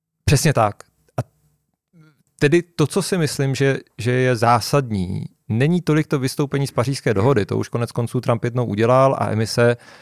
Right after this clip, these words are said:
kles-, emise U S A klesaly v té době stejně, jako klesaly,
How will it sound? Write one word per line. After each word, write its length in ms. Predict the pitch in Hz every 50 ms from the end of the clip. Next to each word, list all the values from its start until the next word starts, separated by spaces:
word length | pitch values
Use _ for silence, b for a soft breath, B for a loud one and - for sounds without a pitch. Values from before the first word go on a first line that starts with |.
| B B B _ -
kles-, 260 | 131 135 135 - - - -
emise 280 | - 139 165 165 - 160
U 160 | - 135 135 131
S 160 | 123 - -
A 180 | - 120 127 123
klesaly 340 | - 117 110 - 123 127 120
v 60 | -
té 100 | - 117
době 200 | 120 120 120 117
stejně, 360 | - - 110 110 110 117 117
jako 260 | 117 117 - - 113
klesaly, 680 | - 113 104 - - 110 107 107 107 110 110 110 107